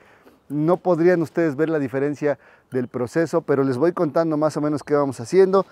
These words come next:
Seguimos con el tema de la comida, eh, estamos trabajando con premios, estamos trabajando en la calle, estamos trabajando con una, eh, inundación masiva todos los días.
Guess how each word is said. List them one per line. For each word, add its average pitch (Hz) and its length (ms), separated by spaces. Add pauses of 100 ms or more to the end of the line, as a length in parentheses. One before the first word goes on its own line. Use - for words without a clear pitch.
(220)
Seguimos 160 360
con 139 140
el 131 140
tema 160 220
de 139 40
la 127 140
comida, 196 480 (440)
eh, 139 200
estamos 160 280
trabajando 143 420
con 135 180
premios, 202 480
estamos 160 280
trabajando 143 440
en 135 40
la 139 100
calle, 196 420
estamos 151 320
trabajando 135 380
con 123 380
una, 147 380 (440)
eh, 135 320
inundación 147 600
masiva 160 520
todos 156 240
los 131 180
días. 156 440